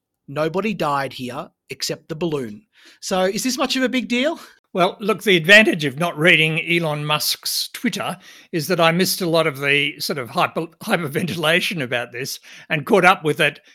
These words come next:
Speaker 2: as there was actually some useful, validated information available.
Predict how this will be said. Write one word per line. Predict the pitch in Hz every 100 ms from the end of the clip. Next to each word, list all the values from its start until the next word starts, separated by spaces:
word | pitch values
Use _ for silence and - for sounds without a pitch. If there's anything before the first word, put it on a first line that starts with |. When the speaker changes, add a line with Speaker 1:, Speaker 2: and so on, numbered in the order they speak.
| _ -
Speaker 2:
as | 160 139
there | 180
was | 156 151 - -
actually | 160 - 175 143
some | - 143 139
useful, | 151 - 185 151 127
validated | 143 139 147 139 143 160 139 123 _ _
information | 226 143 160 147 180 - 147
available. | 104 113 113 107 95 101